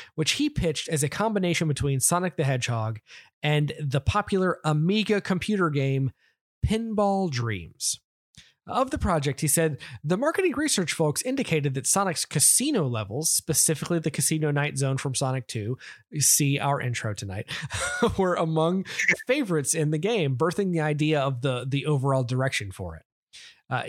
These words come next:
he honestly doesn't know who came up with that, but it sounded fun and doable, so,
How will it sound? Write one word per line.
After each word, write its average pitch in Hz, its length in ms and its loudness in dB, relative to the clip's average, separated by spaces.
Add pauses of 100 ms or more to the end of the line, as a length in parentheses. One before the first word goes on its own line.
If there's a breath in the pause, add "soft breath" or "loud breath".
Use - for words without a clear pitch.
(420 loud breath)
he 165 60 -2
honestly 226 300 2
doesn't 170 320 0
know 165 160 2
who 147 160 2
came 151 300 0
up 147 200 -2
with - 200 -2
that, 123 320 -4
but 165 200 2
it 196 140 -2
sounded 170 380 0
fun 151 340 0
and 160 160 2
doable, 139 420 0
so, 135 380 0